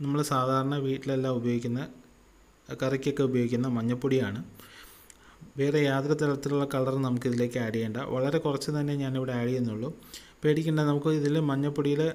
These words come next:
ആ കുത്തലോ ഒന്നും ഉണ്ടാവില്ല. അതിലേക്ക് ഞാൻ കുറച്ച് പാലൊഴിക്കുന്നു. പാലല്ലെങ്കിൽ നിങ്ങൾക്ക് പാൽപ്പൊടി കലക്കിയതായാലും ഒഴിക്കാം. ഞാനിവിടെ പാലാണ് ഒഴിക്കുന്നത്.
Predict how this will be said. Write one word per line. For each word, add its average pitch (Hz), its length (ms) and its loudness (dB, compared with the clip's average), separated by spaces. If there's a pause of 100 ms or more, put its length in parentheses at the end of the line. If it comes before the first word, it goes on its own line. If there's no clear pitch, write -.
ആ 139 220 -4
കുത്തലോ 143 500 0
ഒന്നും 151 220 4
ഉണ്ടാവില്ല. 127 540 0 (420)
അതിലേക്ക് 151 300 2
ഞാൻ 156 200 2
കുറച്ച് 143 380 -2
പാലൊഴിക്കുന്നു. 135 880 0
പാലല്ലെങ്കിൽ 147 560 0
നിങ്ങൾക്ക് 139 480 -2 (100)
പാൽപ്പൊടി 131 480 0
കലക്കിയതായാലും 131 800 -2
ഒഴിക്കാം. 120 380 -2 (160)
ഞാനിവിടെ 135 320 -2
പാലാണ് 127 460 -2
ഒഴിക്കുന്നത്. 107 680 -4